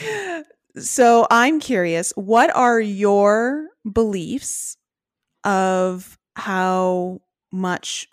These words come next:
we can affect the collective unconscious through our own work on our inner child? And what do you think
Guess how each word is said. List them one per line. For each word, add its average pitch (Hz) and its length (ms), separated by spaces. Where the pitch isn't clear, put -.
we 202 640
can 190 540
affect 180 520
the 175 100
collective 190 800
unconscious 175 680
through 175 220
our 160 300
own 185 640
work 170 420
on 170 140
our 156 140
inner 147 200
child? - 360
And 170 160
what 175 100
do 175 60
you 196 160
think 180 380